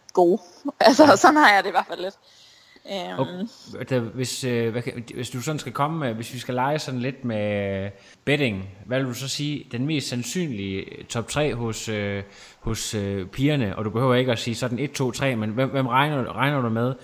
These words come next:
Speaker 2: sådan, at hvis du lige lukker øjnene hurtigt og siger, "Dem her, dem, dem forventer jeg at se på podiet"?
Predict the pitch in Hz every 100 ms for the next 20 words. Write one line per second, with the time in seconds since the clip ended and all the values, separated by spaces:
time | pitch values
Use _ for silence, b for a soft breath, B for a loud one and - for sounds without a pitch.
0 | b b - 123 117 107 107 127 131 135
1 | 127 117 127 135 117 123 131 113 87 98
2 | 110 107 104 _ _ _ - - _ 139
3 | 139 120 98 120 123 135 135 127 127 107
4 | 110 113 127 110 131 113 92